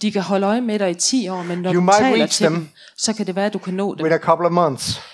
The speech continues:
Speaker 1: inden for et par måneder.
Speaker 2: So sowing the seeds means we speak.
Speaker 1: Så at så frø betyder, at vi
Speaker 2: Ha-
Speaker 1: siger noget.
Speaker 2: Have you ever thought about
Speaker 1: Har I tænkt på,
Speaker 2: on Pentecost?
Speaker 1: at, øh, på
Speaker 2: Pinsedag.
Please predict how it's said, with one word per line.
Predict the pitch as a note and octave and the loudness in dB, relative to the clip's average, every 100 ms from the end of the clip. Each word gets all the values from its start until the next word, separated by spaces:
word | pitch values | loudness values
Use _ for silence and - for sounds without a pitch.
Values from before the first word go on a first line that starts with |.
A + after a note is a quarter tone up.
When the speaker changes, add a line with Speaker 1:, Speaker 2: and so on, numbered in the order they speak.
| - | -6
Speaker 1:
inden | G3+ G#3 | -2 -2
for | G#3 E3+ | -2 -4
et | |
par | E3+ F3 | -2 -2
måneder. | F3 F#3+ G3+ D3 | 0 0 0 -2
Speaker 2:
So | - E3+ | 0 0
sowing | D3 - G3+ A#3 A3+ | 2 2 4 4 4
the | |
seeds | A3 - A3 F3+ - | 0 0 0 -2 -2
means | F3+ F3 | -2 -2
we | F3 | -4
speak. | - - G3+ B2 - | -4 -4 -6 -6 -6
Speaker 1:
Så | - F#3+ | -2 0
at | F3+ | 0
så | F3 G3+ F#3 | 0 -2 -4
frø | - B3 A#3+ - | -4 -2 -2 -4
betyder, | - A3 G3 D3 | -8 -6 -4 -6
at | D#3 | -6
vi | F3 | -4
Speaker 2:
Ha- | E3+ | -2
Speaker 1:
siger | F#3 G3+ G#3+ | 0 -2 -2
noget. | G#3 D#3+ D#3+ E3+ | -4 -6 -10 -16
Speaker 2:
Have | - F3 | -2 2
you | F#3+ | 4
ever | G#3+ A#3 | 4 2
thought | - G#3+ G#3+ F#3 | 4 4 4 4
about | F3 C3+ C3 - _ | 2 2 -4 -18 _
Speaker 1:
Har | F#3 | -4
I | F3+ | -4
tænkt | - A#3 - | -6 -8 -8
på, | - G3 - - | -10 -10 -12 -4
Speaker 2:
on | E3+ F3 | 0 0
Pentecost? | F3 G#3+ G3+ F3 C3 - - - - - - - | 0 -2 0 0 -2 -6 -16 -20 -20 -20 -20 -8
Speaker 1:
at, | F3+ F3 - | -8 -6 -8
øh, | F3 E3 D#3+ D#3+ D#3+ D3+ _ _ _ _ | -8 -8 -8 -10 -14 -20 _ _ _ _
på | - F3 E3 - _ - _ _ _ _ _ - - _ _ _ _ _ _ _ | -10 -8 -6 -10 _ -20 _ _ _ _ _ -20 -20 _ _ _ _ _ _ _
Speaker 2:
Pinsedag. | - F#3+ G3 D3 | -4 -2 0 0